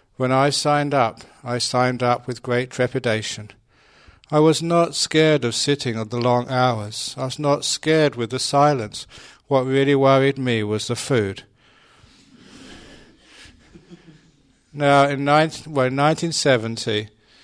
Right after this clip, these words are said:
you know, you know that the British were not really well known, especially the English, not really well known for their culinary expertise. The usual meal was meat and two veg,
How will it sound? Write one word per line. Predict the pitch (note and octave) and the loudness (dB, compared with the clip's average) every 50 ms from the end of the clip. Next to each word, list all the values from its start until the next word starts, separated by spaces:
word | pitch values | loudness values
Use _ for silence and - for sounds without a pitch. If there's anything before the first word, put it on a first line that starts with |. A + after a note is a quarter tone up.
| _ _ _ _ _ _ _ _ _ - | _ _ _ _ _ _ _ _ _ -6
you | C3+ C3 | -4 -2
know, | C3 C3 B2+ | 0 2 2
you | C3 B2+ C3 C3 | 4 4 2 0
know | C3+ C3+ C3+ C3+ C#3+ D3+ | 2 4 4 4 4 4
that | D3 C#3+ | 2 0
the | C#3+ D3 | -4 -6
British | C3 - - D3+ D#3 D3+ - A#2+ A2+ G#2 - - - | -6 0 2 2 2 2 0 -4 -4 -6 -6 -4 -4
were | B2+ | -4
not | A#2 B2+ C3 C3+ C3+ D3 | -2 2 2 0 0 0
really | C#3+ C3+ C3+ C3+ C3+ | -2 -4 -2 -2 -2
well | B2 C3 B2+ C3 C3 | 0 0 2 2 2
known, | C3 C3+ B2+ A2+ A2 | 0 0 -2 -2 -2
especially | A2+ - - D3+ C3+ - D3 | -4 -2 -2 -2 -2 -2 -2
the | C3 B2+ B2+ B2+ | 0 2 2 2
English, | B2 A#2 A2 A2 - - - | 2 0 -4 -6 -6 -4 0
not | C3 C3+ D3 - | 2 2 2 0
really | D3 C#3+ - C#3+ C3+ C3 C#3 | -2 -12 -6 -4 -2 0 0
well | C3+ B2 C3+ C3 C3 C3 | 0 2 2 2 2 2
known | C3 C3 B2+ B2 A2+ A2 A2+ | 0 0 0 0 0 -2 -6
for | G#2+ - B2 | -8 -8 -6
their | A#2 B2 | -6 -4
culinary | A#2+ - - - C#3 C3+ C3+ C3 B2+ B2+ B2+ C3 B2+ C3 | -6 -6 -4 0 0 0 0 0 -2 -2 -2 -4 -4 -4
expertise. | C3 C3 - - - - B2+ - - C#3 C3+ A2+ G2 F#2 - - - - _ _ _ _ _ _ _ _ _ _ _ _ _ _ _ _ _ _ _ _ A#2+ | -4 -4 -4 -6 -6 -6 -8 -6 -4 -4 -4 -4 -4 -8 -10 -10 -12 -12 _ _ _ _ _ _ _ _ _ _ _ _ _ _ _ _ _ _ _ _ -10
The | A#2+ C3 C3 | -4 -2 0
usual | C3 C#3+ D3 D3+ D3 - D#3+ D3 | 2 4 4 4 2 0 -4 -2
meal | C#3+ C#3 C3+ B2+ B2 A#2 A#2 A2+ | 0 2 2 2 4 2 0 0
was | A#2+ A#2+ A#2 - | -2 -4 -6 -6
meat | B2+ A#2+ C3 C3+ - | -2 -2 -2 -2 -2
and | C#3+ C3+ | -8 -10
two | - - C#3 C3+ C3+ | -8 -4 -4 -4 -2
veg, | B2+ C3+ A#2+ G#2+ G2+ - - | -2 -2 -2 -2 -2 -6 -10